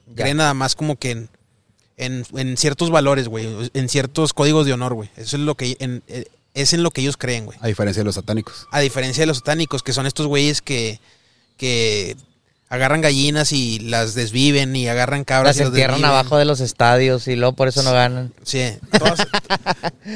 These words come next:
Speaker 2: eso
Speaker 3: Sí.
Speaker 2: ya es como que la parte
Speaker 1: La parte oscura.
Speaker 2: Sí, la
Speaker 1: Es
Speaker 2: parte
Speaker 1: que, güey, por
Speaker 2: oscura.
Speaker 1: ejemplo, existen estas deidades, vamos a poner las más emblemáticas, que son, por ejemplo, Jesucristo, y está Moloch, y está Baphomet, y todo eso, güey. Y, y, por ejemplo...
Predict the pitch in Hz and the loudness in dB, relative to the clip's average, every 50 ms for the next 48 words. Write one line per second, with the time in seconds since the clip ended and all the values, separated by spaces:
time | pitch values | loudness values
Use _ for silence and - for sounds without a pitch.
0 | 226 226 - 151 151 202 185 170 170 165 165 170 170 165 - - 180 175 165 139 | -2 0 2 2 4 4 4 4 6 4 4 4 2 2 0 -4 -4 -4 -4 -2
1 | 156 143 135 127 - - 135 135 135 - 156 151 151 139 131 120 123 - 143 147 | -2 0 0 -2 0 0 0 0 0 -2 0 0 0 0 0 -2 0 2 2 2
2 | - 165 - - 185 165 120 110 117 - _ _ - 135 131 123 123 123 120 180 | 2 -2 2 4 6 6 6 4 0 -10 _ _ -8 -6 -4 -4 -4 0 0 0
3 | 185 - 254 269 294 262 277 262 - - 160 151 139 214 170 135 - - 170 175 | 4 6 6 6 6 6 4 4 4 4 4 2 2 2 2 2 2 0 0 0
4 | - - 220 202 - 254 262 262 269 - - 277 277 254 262 247 214 196 185 170 | 2 2 2 2 4 2 4 4 2 4 4 4 6 6 6 6 6 6 6 6
5 | 160 143 135 127 - 151 156 185 208 208 254 220 - 202 185 180 185 185 202 214 | 6 4 2 2 2 2 2 2 2 -2 0 2 2 4 4 4 4 4 4 4
6 | 220 196 185 190 190 180 - - - - 180 180 170 165 160 170 170 165 - 147 | 4 4 2 0 0 0 -2 -6 0 0 0 2 4 4 4 4 2 2 0 -2
7 | - 123 123 - - - - 135 139 143 139 127 135 135 139 127 147 143 135 131 | -2 -2 -2 -2 -6 -2 -2 0 0 0 -4 -4 -2 -2 0 0 0 0 -2 -2
8 | - 135 120 127 127 113 - 156 175 208 196 - - 226 233 277 - - - _ | -2 -2 -2 -2 -6 -2 0 0 0 0 0 0 2 2 2 2 -2 -10 -20 _
9 | _ _ _ - 135 135 127 - - 139 135 131 135 139 139 135 131 127 127 135 | _ _ _ 2 2 2 2 2 2 4 6 6 6 4 4 2 2 2 6 6
10 | 151 185 208 208 - - - - 135 131 120 - 139 135 139 147 143 160 151 143 | 6 6 6 4 0 -10 -14 -6 -4 -4 0 2 4 6 6 6 4 2 2 2
11 | 147 156 165 170 160 156 - - 147 147 156 156 151 - - 160 151 170 185 - | 4 6 6 4 4 2 0 2 2 4 6 4 4 4 2 2 2 0 -2 -4
12 | - - _ _ _ _ _ _ _ 143 151 175 175 - - - 165 156 147 175 | -12 -20 _ _ _ _ _ _ _ 0 0 0 0 -2 -4 -10 -10 2 4 4
13 | 175 170 202 202 202 175 175 147 120 123 | 6 6 2 0 0 2 2 2 2 0